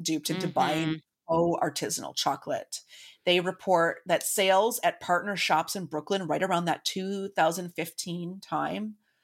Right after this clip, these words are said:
Speaker 1: all slashed substantially after the articles came out, with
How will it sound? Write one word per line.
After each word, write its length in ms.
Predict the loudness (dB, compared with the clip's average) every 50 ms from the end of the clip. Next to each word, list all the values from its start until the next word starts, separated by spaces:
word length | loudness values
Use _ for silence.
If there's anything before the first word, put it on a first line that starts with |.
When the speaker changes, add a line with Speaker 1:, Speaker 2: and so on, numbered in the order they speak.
| _ _ _ _
Speaker 1:
all 260 | 2 4 4 4 2 0
slashed 560 | -2 -4 -2 0 2 2 2 2 0 -2 -4
substantially 960 | -4 -4 -4 -4 -4 -4 -4 -4 -6 -6 -6 -6 -6 -8 -8 -8 -10 -10 -10
after 240 | -10 -10 -10 -10 -12
the 100 | -10 -10 -10
articles 400 | -12 -12 -12 -16 -16 -16 -14 -12
came 260 | -12 -10 -10 -8 -8
out, 260 | -6 -6 -6 -8 -8 _ _ _ _ _ _ _ _ -6
with 180 | -6 -4 -4